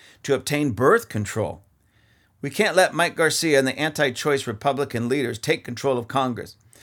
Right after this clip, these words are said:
The families of the Santa Clarita, San Fernando, and Antelope Valleys deserve better than Mike Garcia."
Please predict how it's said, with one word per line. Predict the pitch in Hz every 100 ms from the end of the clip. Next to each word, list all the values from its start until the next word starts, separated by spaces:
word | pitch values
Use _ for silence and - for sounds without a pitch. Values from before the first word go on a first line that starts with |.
| - -
The | -
families | 180 190 208 202
of | 151
the | 123
Santa | - 160 170 160
Clarita, | 127 127 185 180 175 - - -
San | - 131
Fernando, | 110 120 147 151 147
and | 127
Antelope | 143 131 110
Valleys | 127 120
deserve | 110 104 139 139 107 101
better | 127 101 78 - _ _
than | - 110
Mike | 107 104
Garcia." | - 92 - 98 80